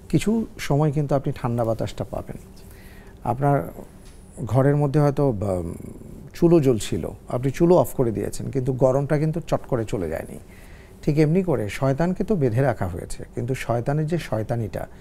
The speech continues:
আমাদের ভিতরে যে প্রভাব বিস্তার করেছে, সেই প্রভাবটা কিন্তু যে যত বেশি প্রভাবিত হয়েছিল, সেইভাবে তার প্রভাবটা আস্তে আস্তে দূর হচ্ছে। তো দূর হতে হতে রমজান অনেক সময় চলে যায়,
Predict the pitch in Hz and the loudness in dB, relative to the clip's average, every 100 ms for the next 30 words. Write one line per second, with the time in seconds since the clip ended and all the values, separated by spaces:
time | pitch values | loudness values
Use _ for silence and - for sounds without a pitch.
0 | - - - 110 131 131 127 139 139 147 | -20 -20 -8 -2 2 2 2 2 0 0
1 | - 127 123 170 165 - 165 143 120 - | 0 2 4 2 0 2 0 0 -4 -4
2 | - - - 156 165 143 127 160 - 165 | -8 -8 -2 0 2 2 2 0 0 0
3 | 165 156 160 156 - - - - - 104 | 0 0 0 0 -6 -20 -20 -18 -6 4
4 | 147 170 143 135 156 139 135 185 - 117 | 6 6 6 4 4 2 4 4 4 4
5 | 135 160 185 190 185 180 - 185 208 - | 6 4 4 2 4 2 2 0 0 -4
6 | - - - - - - 160 165 180 208 | -18 -20 -20 -16 -6 4 6 6 4 4
7 | 226 147 123 135 117 131 - 113 - 113 | 4 2 2 2 2 0 0 -2 -2 -6
8 | - 107 110 90 95 - 135 - 131 170 | -6 -4 -4 -4 -4 -6 -6 -2 2 4
9 | 165 180 165 165 160 135 123 120 113 101 | 4 4 2 2 0 0 -2 -2 -2 -6
10 | 117 107 135 104 98 170 | -6 -6 -4 -2 -2 -4